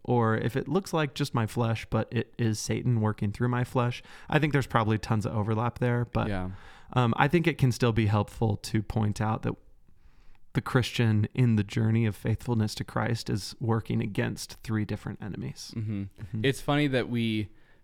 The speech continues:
Speaker 2: have labeled those, like, the enemies of, what, the, the believer? What do we call
Speaker 1: Yeah,
Speaker 2: them?
Speaker 1: um, the, the, the classics called them the enemies of the soul.
Speaker 2: The enemies of the soul
Speaker 1: Mm-hmm.
Speaker 2: are, like, three things that you can't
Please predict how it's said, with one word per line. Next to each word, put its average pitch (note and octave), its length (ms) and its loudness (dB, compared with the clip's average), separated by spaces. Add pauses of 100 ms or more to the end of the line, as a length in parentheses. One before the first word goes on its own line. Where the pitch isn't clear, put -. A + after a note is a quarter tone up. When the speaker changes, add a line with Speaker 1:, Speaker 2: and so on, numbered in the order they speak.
(140)
Speaker 2:
have A#2 220 0
labeled A#2+ 320 2
those, A2 220 2
like, G#2+ 140 -4
the - 200 -6
enemies A2 540 0 (100)
of, G2 400 0 (420)
what, F#2+ 220 -4
the, F#2+ 100 -4 (540)
the G2 80 0
believer? A2 440 0 (100)
What A2+ 100 0
do A2 60 4
we G#2+ 80 2
call C3+ 100 2
Speaker 1:
Yeah, C#3 240 6
Speaker 2:
them? A#2+ 40 2 (260)
Speaker 1:
um, C#3+ 60 -4
the, C#3+ 220 4 (160)
the, - 120 2 (140)
the C#3+ 120 6
classics C3 500 4
called A#2+ 240 2
them A2+ 280 4
the A2+ 200 0
enemies A#2 340 4
of G2 140 -2
the A#2 80 -4
soul. - 480 -6
Speaker 2:
The F#2+ 80 0
enemies B2+ 300 4
of A2 100 2
the G2+ 100 0
soul A2 520 2 (220)
Speaker 1:
Mm-hmm. A2+ 100 0
Speaker 2:
are, B2 180 6
like, A2+ 500 0 (220)
three C#3+ 280 4
things B2+ 420 2
that B2+ 140 0
you A2+ 100 4
can't - 540 -2